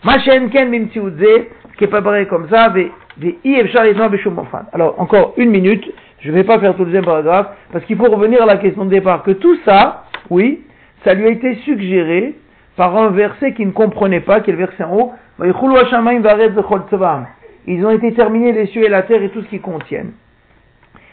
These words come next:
Eh bien, il dit, Ve'efshar lazer ramzu razal benoam emrem. Il est dit que c'est possible,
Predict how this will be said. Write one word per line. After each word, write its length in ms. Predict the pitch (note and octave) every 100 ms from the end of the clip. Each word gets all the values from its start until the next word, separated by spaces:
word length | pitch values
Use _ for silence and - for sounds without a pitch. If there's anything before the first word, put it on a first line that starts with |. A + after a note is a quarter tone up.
| _
Eh 60 | C#3
bien, 160 | F3+
il 140 | G#3+ G#3+
dit, 340 | A#3+ C4+ A#3+ - -
Ve'efshar 540 | - F#3 D4 - D4+ C4
lazer 360 | B3 G3+ C4+ A3
ramzu 300 | B3 B3+ B3
razal 420 | A3+ A#3 A#3 A#3
benoam 360 | A3 A3+ A3+
emrem. 340 | A3 G#3 F#3+ F3+ -
Il 160 | C4
est 80 | C4+
dit 140 | C#4+
que 60 | D4
c'est 120 | B3+
possible, 540 | G3+ C#4 - E4+ G#3+